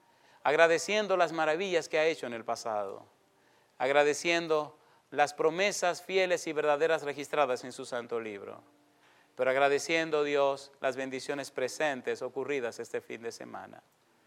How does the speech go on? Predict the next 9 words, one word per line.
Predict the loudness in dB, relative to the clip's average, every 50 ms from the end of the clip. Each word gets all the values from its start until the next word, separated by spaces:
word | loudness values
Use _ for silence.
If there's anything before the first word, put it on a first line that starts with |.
| _ _ _ _ -20 -20 -20 _ _
En | -8 -8
su | -6 -2
mano | 2 2 4 4 4
bendita | 4 2 2 2 0 -2 2 2 2 2 2
colocamos | 2 0 0 0 2 2 2 2 0 -4 0
cada | 0 2 2 2 0
joven, | 0 0 2 2 2 2 0 -4 -6 -4
cada | -4 -2 -2 -2 -2
jovencita. | -2 -4 -6 -6 -8 -8 -10 -10 -12 -10 -12 -16 -16